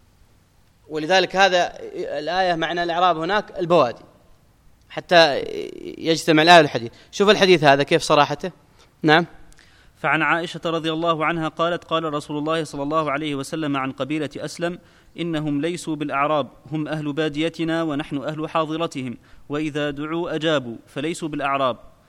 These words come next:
Speaker 2: أخرجه الإمام أحمد في مسنده.
Speaker 1: شفت كيف الصراحة في الحديث؟ مع أنهم أهل بادية، فقال: "ليسوا أعراب، لكنهم أهل بادية". <clears throat> نعم.
Speaker 2: وفيه عن سلمة بن الأكوع الأسلمي قال:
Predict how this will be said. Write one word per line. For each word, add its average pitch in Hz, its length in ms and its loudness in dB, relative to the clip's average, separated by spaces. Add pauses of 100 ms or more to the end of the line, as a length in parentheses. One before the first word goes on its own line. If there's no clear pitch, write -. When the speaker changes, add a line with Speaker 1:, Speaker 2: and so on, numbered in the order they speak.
(140)
Speaker 2:
أخرجه 151 400 -4
الإمام 143 340 -4
أحمد 151 340 -8
في 156 160 -8
مسنده. 139 440 -6
Speaker 1:
شفت 160 160 -6
كيف 185 240 4
الصراحة 170 420 6
في 156 60 2
الحديث؟ 160 320 -2 (720)
مع 156 120 0
أنهم 185 220 6
أهل 185 160 6
بادية، 143 460 8 (560)
فقال: 165 280 6
"ليسوا 175 260 6
أعراب، 120 240 0 (280)
لكنهم 185 420 0
أهل 180 160 2
بادية". 139 320 2 (1160)
<clears throat> 170 180 4
نعم. 127 140 4 (600)
Speaker 2:
وفيه 165 460 -6
عن 139 140 0
سلمة 156 420 -6
بن 139 160 -8
الأكوع 151 440 -6
الأسلمي 143 640 -6
قال: 156 400 -4